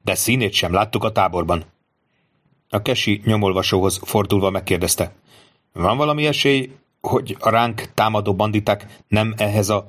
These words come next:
rabszolgakaravánhoz tartoztak?" A felderítő megvonta a vállát, mint aki azt mondja, bármi lehetséges. "Valószínűleg nincs, uram, mivel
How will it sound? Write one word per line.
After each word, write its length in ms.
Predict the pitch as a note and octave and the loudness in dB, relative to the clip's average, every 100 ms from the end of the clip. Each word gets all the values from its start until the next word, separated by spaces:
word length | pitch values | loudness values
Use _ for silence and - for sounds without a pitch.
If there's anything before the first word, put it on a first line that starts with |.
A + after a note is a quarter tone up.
| - | -4
rabszolgakaravánhoz 960 | G2+ - G2+ G2 - F#2+ F#2 F#2+ G2 | -4 0 0 0 0 0 2 0 0
tartoztak?" 600 | - F#2+ - A#2 - - - _ _ _ _ _ _ _ - - _ _ | 0 -2 -2 -2 -2 -4 -10 _ _ _ _ _ _ _ -20 -20 _ _
A 80 | - | -6
felderítő 480 | - D3+ A#2 G#2+ G#2 | -2 0 0 0 2
megvonta 380 | A2 G#2+ F#2+ F#2+ | 0 0 0 0
a 60 | |
vállát, 480 | F#2 G2+ G#2 G#2+ - - | 2 2 0 -4 -6 0
mint 180 | G2+ | 2
aki 300 | G2+ - G2 F#2+ | 2 0 0 0
azt 200 | - G#2 | -4 -2
mondja, 260 | G#2+ G2+ G2+ - - | 0 0 -2 -4 -12
bármi 420 | - F#2 F2+ F2 | 0 2 2 2
lehetséges. 680 | E2+ F2 F2 F#2+ F2 D#2 - _ _ _ _ _ _ _ _ _ _ _ _ - - | 2 2 2 0 0 -2 -4 _ _ _ _ _ _ _ _ _ _ _ _ -16 -6
"Valószínűleg 600 | F3 C4 F#3+ F3 E3 E3 | 0 2 2 4 4 4
nincs, 200 | G3 D#3+ | 2 4
uram, 220 | D#3 G2+ - - - - | 2 2 -4 -20 -20 -14
mivel 340 | - D#3 E3 | 0 2 2